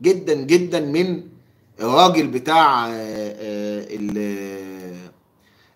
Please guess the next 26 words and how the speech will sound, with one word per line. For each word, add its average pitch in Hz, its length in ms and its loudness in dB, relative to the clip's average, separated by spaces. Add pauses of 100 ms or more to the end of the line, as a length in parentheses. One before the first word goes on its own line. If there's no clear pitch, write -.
(100)
آه، 110 120 -2
باريس 160 420 4
سان 190 160 6
جيرمان، 156 600 0 (1300)
ولا 117 400 0
ال-، 113 180 -2
الفرقه 120 500 2
بتاعت 117 360 -2
فرنسا 139 360 0
دي 131 120 -6
كان 127 140 -8
اسمها، 123 220 -8
اللي 123 100 -4
كانت 135 240 -4
عايزه 143 200 0
مصطفى 131 300 -6
محمد، 110 460 -8
كان 113 140 -10
اسمهم 123 320 -6
ايه؟ 107 240 -8 (1200)
حد 143 180 -4
يفكرني 120 480 -2
ولا 104 200 -4
يا 101 80 -6
جماعه؟ 90 300 -14 (1160)
تمام؟ 165 460 0